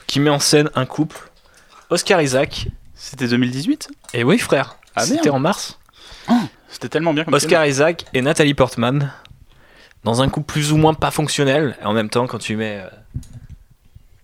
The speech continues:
Speaker 1: Trigger Happy Flyboy et, euh, Madame, euh, la démocratie s'éteint sous un tonnerre de liber-, de liberté, pff, pourquoi pas, euh, d'applaudissements, eh bien, euh, ça donne un couple pas très fonctionnel, mais quand même, il y avait un truc qui, euh,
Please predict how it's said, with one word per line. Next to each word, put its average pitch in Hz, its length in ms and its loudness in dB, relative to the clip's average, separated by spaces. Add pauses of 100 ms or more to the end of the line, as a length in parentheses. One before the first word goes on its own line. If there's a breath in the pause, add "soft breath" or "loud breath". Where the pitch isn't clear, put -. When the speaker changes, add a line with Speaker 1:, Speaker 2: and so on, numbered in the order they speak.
(200)
Speaker 1:
Trigger 120 220 0
Happy 113 260 2
Flyboy 120 560 0
et, 104 220 0
euh, 92 460 0
Madame, 117 380 2
euh, 107 300 4
la 107 140 2
démocratie 107 600 -4
s'éteint 110 280 -2
sous 107 220 -8
un 107 60 -4
tonnerre 110 300 -2
de 104 80 0
liber-, 107 320 2 (140)
de 110 200 -2
liberté, 95 440 -2
pff, - 320 -6
pourquoi - 260 2
pas, - 160 -2 (460 loud breath)
euh, 110 680 4
d'applaudissements, 110 800 0
eh 120 80 4
bien, 117 260 2 (140)
euh, 104 240 2
ça 98 220 0
donne 131 160 -2
un 110 80 -4
couple 120 340 -2
pas - 180 -6
très - 160 -10
fonctionnel, 110 540 -4
mais 127 260 2
quand 135 140 4
même, 117 320 2 (160)
il 107 80 0
y 123 40 8
avait 131 140 4
un 139 120 4
truc 151 260 0
qui, 127 400 0
euh, 101 260 0